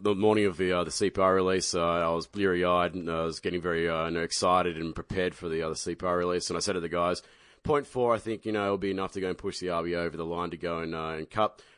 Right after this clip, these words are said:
Point five would probably be enough to go and see them on hold. It would keep the, uh, their,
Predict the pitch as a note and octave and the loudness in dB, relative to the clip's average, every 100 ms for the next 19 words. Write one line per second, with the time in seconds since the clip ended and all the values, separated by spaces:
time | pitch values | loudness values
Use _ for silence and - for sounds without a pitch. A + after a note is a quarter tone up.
0 | - A2+ F2+ - F2 E2+ E2 F#2 E2 E2 | -2 0 0 2 2 2 0 -4 -4 -2
1 | E2+ E2+ E2+ F2 D#2+ E2 - F2 D#2+ D#2 | -4 -4 -6 -6 -6 -6 -4 -4 -4 -4
2 | F2 G#2 G2+ G2 D#2 - F#2 F2 D#2+ D#2+ | 0 2 2 0 -6 -8 -8 -6 -6 -4
3 | D#2 D#2 C#2+ E2 | -4 -6 -6 -6